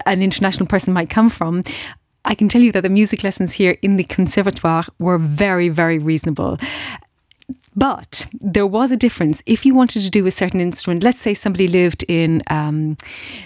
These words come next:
Diekirch or wanted to do a certain instrument in Ettelbruck or another conservatoire, the instrument might not have been there.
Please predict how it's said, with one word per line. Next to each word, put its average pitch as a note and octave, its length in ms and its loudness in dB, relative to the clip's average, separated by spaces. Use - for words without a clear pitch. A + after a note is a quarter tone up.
Diekirch - 680 0
or G3 100 2
wanted F#3 320 -2
to D#3+ 60 -4
do F#3 100 4
a F3+ 60 2
certain F#3 300 -2
instrument F3 720 -2
in E3+ 500 0
Ettelbruck E3+ 720 -2
or E3+ 260 0
another F3+ 240 0
conservatoire, E3 560 -2
the G3+ 240 2
instrument G3+ 380 0
might F3+ 240 -2
not F3 80 -2
have E3+ 140 -4
been F#3+ 220 2
there. D3+ 180 0